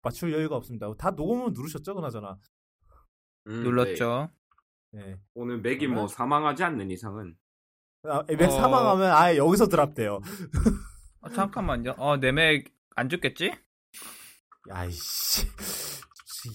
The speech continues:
Speaker 1: 이, 이, 이분들이 진짜 너무하네.
Speaker 3: 야, 나 시-, 이, 십이 년식 맥이라서 잘 모르겠어.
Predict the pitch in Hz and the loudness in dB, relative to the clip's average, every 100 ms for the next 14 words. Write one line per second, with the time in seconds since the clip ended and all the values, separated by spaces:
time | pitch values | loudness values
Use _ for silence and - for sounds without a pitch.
0 | 110 156 277 403 262 135 180 359 392 269 | -10 -6 -6 -4 -4 -4 -8 -4 -2 -2
1 | 139 - - - - - 165 165 156 143 | -4 -6 -8 -8 -16 -20 -18 -16 -14 -14
2 | - - 107 123 262 254 170 - 147 160 | -18 -12 -8 0 2 4 2 2 0 2
3 | 127 110 113 117 123 180 277 180 117 147 | 2 0 -4 0 4 6 6 6 6 6
4 | 101 95 98 - _ _ _ _ - - | 4 -2 -8 -14 _ _ _ _ -10 -10
5 | - 160 156 - 285 277 262 220 220 180 | -8 -10 -6 -2 2 4 4 2 -2 0
6 | 143 151 147 143 156 156 120 139 127 113 | 2 4 2 2 0 0 -2 -4 -6 -8
7 | 143 113 - 123 | -6 -8 -8 -8